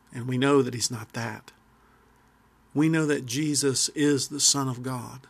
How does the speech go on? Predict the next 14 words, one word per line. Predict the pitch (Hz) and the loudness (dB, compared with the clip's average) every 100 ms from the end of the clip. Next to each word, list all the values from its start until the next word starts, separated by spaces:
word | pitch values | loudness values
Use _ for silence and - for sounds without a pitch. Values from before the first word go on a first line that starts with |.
| _ _ _ _ - - - | _ _ _ _ -20 -12 -2
and | 139 | 0
we | 139 175 | 2 0
can | - 156 135 | -2 -2 2
believe | 139 139 143 170 190 147 | 2 2 0 0 0 0
in | 131 120 | -2 -4
him | 139 123 113 110 - | -6 -8 -10 -14 -4
knowing | 143 147 165 127 120 | 0 2 2 -2 -4
that | 131 - | -6 -4
he | 147 | -2
is | 143 139 131 | 0 0 -2
the | 131 | 0
Son | - 135 | 0 0
of | 113 110 | -6 -8
God. | 127 123 - 127 | -10 -10 -14 -20